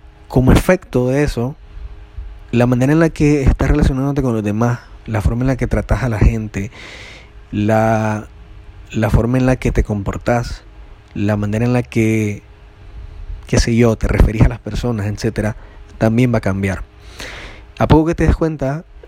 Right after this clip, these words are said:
la gente que es más exitosa, salvo ciertas excepciones, ¿verdad?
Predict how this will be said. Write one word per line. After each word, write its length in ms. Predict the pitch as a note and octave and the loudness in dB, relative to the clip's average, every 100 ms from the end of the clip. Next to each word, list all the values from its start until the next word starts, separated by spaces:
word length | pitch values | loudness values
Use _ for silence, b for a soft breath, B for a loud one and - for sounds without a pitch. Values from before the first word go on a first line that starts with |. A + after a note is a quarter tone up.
| - | -6
la 240 | A2 A2+ | -2 0
gente 360 | - C3+ C3+ - | 0 0 0 0
que 440 | - B2 B2 A#2 - - - - - - | 2 2 2 -2 -10 -14 -14 -14 -20 -2
es 100 | - | 2
más 140 | C#3 C#3 | 4 4
exitosa, 720 | C3 A#2 - C3 A#2+ A2+ A2+ - - - - - - - - - B B B - - - | 2 0 2 4 4 2 -6 -10 -18 -20 -20 -20 -18 -18 -18 -16 B B B -20 -20 -4
salvo 240 | B2 A#2+ | 2 4
ciertas 260 | B2 B2+ D#3+ | 4 2 0
excepciones, 460 | D#3 B2 D3+ C#3 A2+ | 0 -2 -2 -2 -2
¿verdad? 260 | A2 A#2 | -4 -4